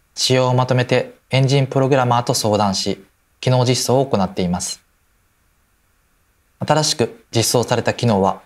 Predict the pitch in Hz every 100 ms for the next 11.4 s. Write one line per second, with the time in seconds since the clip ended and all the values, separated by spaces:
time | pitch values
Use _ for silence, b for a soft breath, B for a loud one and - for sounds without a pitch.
0 | _ _ _ - 127 127 - 123 120 120
1 | 107 135 120 - 113 98 113 - - 113
2 | 98 101 95 90 92 - - _ _ _
3 | _ _ _ _ _ _ _ - 123 -
4 | 110 101 92 - - - 117 - 156 120
5 | 120 117 120 113 123 104 - 131 - 117
6 | 98 101 - 104 101 - - _ _ _
7 | - 139 - - 127 123 107 101 98 101
8 | 107 113 117 113 123 - - 104 - -
9 | 135 117 107 - 98 120 113 123 110 120
10 | 113 107 117 104 - 113 - 110 117 113
11 | 117 113 92 90